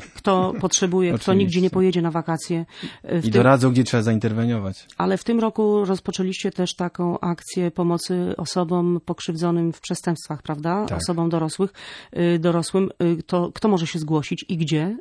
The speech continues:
Speaker 1: żeby z-, uzyskać pomoc? To jest też ważne, bo są wakacje, y, dużo, mm, ludzi niosących
Speaker 2: Siedziba.
Speaker 1: pomoc jest na wakacjach, na urlopie, więc może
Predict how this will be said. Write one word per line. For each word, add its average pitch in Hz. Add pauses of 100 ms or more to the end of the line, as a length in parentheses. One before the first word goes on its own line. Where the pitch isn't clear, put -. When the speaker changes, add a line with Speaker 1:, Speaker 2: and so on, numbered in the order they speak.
(100)
Speaker 1:
żeby 160
z-, 165
uzyskać 165
pomoc? 170
To 185
jest 175
też 208
ważne, 175
bo 151
są 190
wakacje, 175 (460)
y, 165
dużo, 170
mm, 156 (180)
ludzi 165 (160)
niosących 160
Speaker 2:
Siedziba. 135
Speaker 1:
pomoc 156
jest 170
na 165
wakacjach, 165
na 165
urlopie, 180
więc 165
może 170